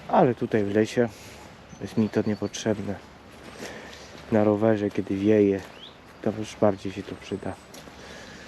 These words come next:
No i do <clears throat> robienia dla was filmów z różnych, e, testów, recenzji, no to wtedy będzie trzeba używać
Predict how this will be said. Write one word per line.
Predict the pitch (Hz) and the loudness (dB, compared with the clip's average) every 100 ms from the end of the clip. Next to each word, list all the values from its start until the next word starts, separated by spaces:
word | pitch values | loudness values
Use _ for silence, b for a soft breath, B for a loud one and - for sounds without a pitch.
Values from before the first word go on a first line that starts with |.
| B B - - | B B -14 2
No | 180 | 6
i | 185 170 | 8 8
do | 156 151 143 - - - - - - - - | 8 8 6 0 -20 -20 -20 -20 -20 -6 2
<clears throat> | - 208 180 135 | 8 10 10 6
robienia | 135 127 127 127 | 0 0 2 2
dla | 113 113 | 2 2
was | 113 - | 0 0
filmów | 123 117 113 - - B B B B - | 0 2 0 -4 -20 B B B B -6
z | 110 | 0
różnych, | 113 110 110 - | 0 2 -2 0
e, | 107 107 107 - B B B B B B - | 4 4 2 -2 B B B B B B 0
testów, | 123 127 - 110 101 | 4 4 4 -4 -4
recenzji, | 101 117 113 110 110 107 - - - - - - B B B B B B B - - - | -2 2 2 2 -2 -2 -8 -20 -20 -20 -20 -20 B B B B B B B -20 -16 -8
no | 120 123 127 | 0 4 6
to | 127 117 | 4 4
wtedy | - 113 120 | 0 0 0
będzie | 113 110 110 | 0 0 -2
trzeba | - 113 110 | -2 -2 0
używać | - 107 110 104 104 | 0 0 0 0 -2